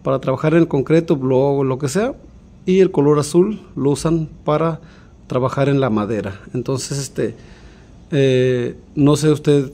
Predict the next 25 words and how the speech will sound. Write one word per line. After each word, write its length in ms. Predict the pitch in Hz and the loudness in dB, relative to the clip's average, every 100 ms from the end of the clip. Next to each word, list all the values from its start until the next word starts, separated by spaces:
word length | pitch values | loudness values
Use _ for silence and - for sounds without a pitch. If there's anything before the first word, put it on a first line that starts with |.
| - | -12
si 240 | - - | -12 -10
sabía 360 | 127 131 139 139 | -4 0 2 4
esto 360 | 165 165 190 | 2 2 2
o 280 | 190 160 131 | 2 2 0
qué 100 | - | 0
opina 460 | 139 135 156 165 175 | -2 0 0 2 2
o 100 | 151 | -2
qué 100 | 147 | -6
piensa, 440 | - 156 170 220 240 - - | -2 -2 -2 -6 -10 -18 -10
pero 380 | - 143 135 131 | -4 0 0 -2
supuestamente 880 | 123 - - 151 165 175 175 208 196 - - - - - | -4 -8 -8 -4 2 2 2 -2 -8 -12 -20 -20 -20 -6
lo 120 | 127 | -4
que 100 | 131 | -2
me 120 | 131 | -2
comentaron 560 | 127 139 135 170 175 170 | 0 -2 0 2 2 2
es 140 | 151 | 0
eso. 300 | 123 110 123 98 - | -6 -8 -12 -18 -12
El 160 | 160 127 | -8 -6
color 300 | - 139 143 | -2 0 2
rojo 580 | 156 175 170 156 131 131 | 2 2 0 -2 -2 -6
lo 140 | 131 139 | -4 -2
usan 220 | 135 131 | -2 -4
para 120 | 139 | -4
el 40 | |
concreto 580 | 117 123 - 175 175 220 | -4 -6 -2 -4 -4 -8